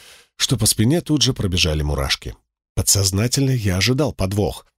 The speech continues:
«Кто я для столь могущественной сущности? Лишь пылинка!»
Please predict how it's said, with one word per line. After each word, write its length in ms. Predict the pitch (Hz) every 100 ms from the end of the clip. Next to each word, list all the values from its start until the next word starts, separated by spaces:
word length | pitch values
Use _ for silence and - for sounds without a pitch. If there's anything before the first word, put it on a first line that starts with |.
| _ _
«Кто 320 | - - 151
я 320 | 139 107 151 135
для 180 | 110
столь 260 | 104 - 131
могущественной 880 | 113 107 120 143 127 - 104 107 101
сущности? 720 | - 104 - 80 - - - - -
Лишь 280 | 196 202
пылинка!» 580 | - 185 196 175 - -